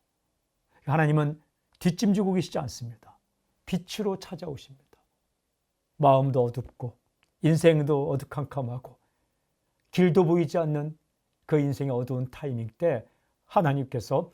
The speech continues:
빛으로 당신의 인생 가운데 찾아오십니다. 그리고 생수를 주시고 생수를 마시게 합니다. 살아나게 하십니다.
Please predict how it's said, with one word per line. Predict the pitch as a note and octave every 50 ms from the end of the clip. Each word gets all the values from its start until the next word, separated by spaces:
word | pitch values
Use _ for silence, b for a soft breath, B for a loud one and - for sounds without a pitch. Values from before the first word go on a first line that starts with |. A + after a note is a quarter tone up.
| b b b b b b
빛으로 | - - G3 G3 - - - - F#3+ G3+ F3+ F#3 F3
당신의 | - D3+ D3+ D3 - - D3 C#3 B2+
인생 | B2+ C3 A#2+ - C3+ C3 B2
가운데 | A2+ A#2+ A#2 A#2+ B2 A2 C3+ C#3
찾아오십니다. | - - - E3+ D#3 E3+ C#3+ A#2 - - D3 C3 _ _ - - _ _ _ _ -
그리고 | - A2+ A#2 A2 - F#3 D3 A2 b b b b b b b
생수를 | - - - - B3+ C#4 D4 C#4+ D#4 D4 - - - A3+ A#3 G#3+ G#3 F#3 F3
주시고 | - - C3 - - B2+ A2+ - G#3+ A#3+ B3 b b b b b b b b b _ _ _ _ _ _
생수를 | - - G#3 A3 A3+ A3 G3 - G3 F3+ F3 E3+
마시게 | D#3+ C3 B2+ B2+ A2+ - - - -
합니다. | A#2 A#2+ - _ _ _ _ _ _ _ _ _ _ _ _ _ _ _ _ _
살아나게 | - - A3 B3 B3 A3+ A3 G#3 G3 F#3 G3+
하십니다. | F3 D#3 D#3 - - E3 E3 -